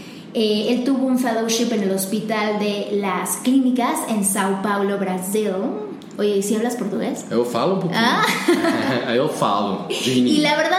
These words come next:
Speaker 1: la verdad, eres el mejor doctor de chichis de México, ya, neta.
Speaker 2: Bueno, yo creo que hay muchísimos cirujanos buenos,
Speaker 1: <laughs>
Speaker 2: muy capacitados.
Speaker 1: Es muy diplomático
Speaker 2: Eh,
Speaker 1: también, muchachas.
Speaker 2: muy, muy, muy capacitados. Y ese es, creo que, el principal e inicial mensaje.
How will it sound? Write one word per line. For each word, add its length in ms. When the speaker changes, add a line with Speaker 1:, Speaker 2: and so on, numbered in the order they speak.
Speaker 1:
la 160
verdad, 200
eres 240
el 140
mejor 340
doctor 300
de 120
chichis 360
de 80
México, 320
ya, 180
neta. 260
Speaker 2:
Bueno, 280
yo 140
creo 180
que 640
hay 140
muchísimos 580
cirujanos 500
buenos, 460
Speaker 1:
<laughs> 200
Speaker 2:
muy 240
capacitados. 880
Speaker 1:
Es 140
muy 120
diplomático 480
Speaker 2:
Eh, 20
Speaker 1:
también, 240
muchachas. 400
Speaker 2:
muy, 280
muy, 200
muy 160
capacitados. 680
Y 60
ese 160
es, 80
creo 160
que, 80
el 100
principal 680
e 40
inicial 440
mensaje. 400